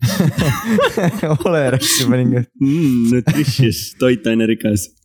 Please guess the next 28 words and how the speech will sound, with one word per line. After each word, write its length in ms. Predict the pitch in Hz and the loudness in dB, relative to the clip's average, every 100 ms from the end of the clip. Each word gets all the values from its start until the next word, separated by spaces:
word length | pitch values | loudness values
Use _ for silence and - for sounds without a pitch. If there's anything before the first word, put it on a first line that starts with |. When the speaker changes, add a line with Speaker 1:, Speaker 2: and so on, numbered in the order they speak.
| 131 | 0
Speaker 1:
<laughs> 1160 | 147 160 - 175 - - _ - - - - | 2 2 0 -2 -2 -10 _ -2 -2 -4 -4
Aga 140 | 113 127 | 0 2
me 120 | 143 | 2
olime 200 | 151 143 139 | 2 2 2
valmistunud, 1040 | 156 151 131 - 123 120 117 107 98 98 110 | 2 0 0 0 0 2 2 0 -2 -2 0
mingid 320 | 131 139 - | 2 0 -2
snäkid, 480 | 151 175 - 92 98 | -2 -2 0 0 2
noh. 160 | 98 98 - | 0 -2 -2
Ei 160 | 117 131 | 0 0
olnudki 280 | 127 - | 0 0
Speaker 2:
Mm. 120 | 214 202 | 2 2
Speaker 1:
mingit 260 | 98 - - - _ _ | 2 -2 -8 -20 _ _
suurt 280 | 113 110 - | 0 0 0
teinet. 340 | 98 90 85 - | 0 2 0 -2
Speaker 2:
Sihkad. 540 | - 123 - 101 101 - - - _ _ - | -2 -2 0 -2 -2 -8 -20 -20 _ _ -2
Speaker 1:
Ei, 140 | 110 | 0
mitte 200 | 117 - | 0 -2
sihkad, 340 | - 131 113 110 | -2 0 0 0
mingid 220 | 135 117 | 0 2
vorstid 560 | 127 139 135 127 117 | 2 2 -2 -2 0
ja 60 | 110 | 0
mingi 240 | 117 110 107 | 0 0 0
proteiinibatoon, 880 | 104 107 - 120 117 95 - 113 107 | 0 -2 0 0 2 0 0 0 0
mingi 160 | 104 | 0
šokolaad, 540 | 110 120 - 104 95 95 | 0 -2 0 0 2 2
mingi 140 | 110 | 2
suhkur 400 | 127 127 - 98 | 0 0 -2 0
ja 180 | 92 92 | 2 2